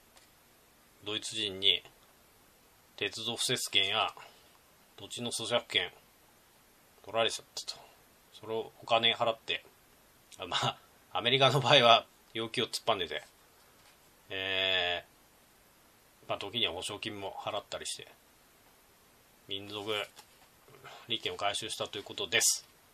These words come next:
えー、で、続きです。悪化、眼下問題。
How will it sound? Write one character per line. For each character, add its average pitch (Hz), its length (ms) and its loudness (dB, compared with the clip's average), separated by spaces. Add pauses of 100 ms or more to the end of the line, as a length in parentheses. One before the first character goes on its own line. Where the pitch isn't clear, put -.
(1400)
え 98 800 -2 (1500)
ー、 - 20 -14
で、 117 180 4
続 135 220 -2
き 135 80 4
で 131 80 4
す。 117 160 2
悪 170 200 6
化、 123 260 8 (720)
眼 127 240 4
下 127 140 8
問 107 180 -2
題。 92 160 -2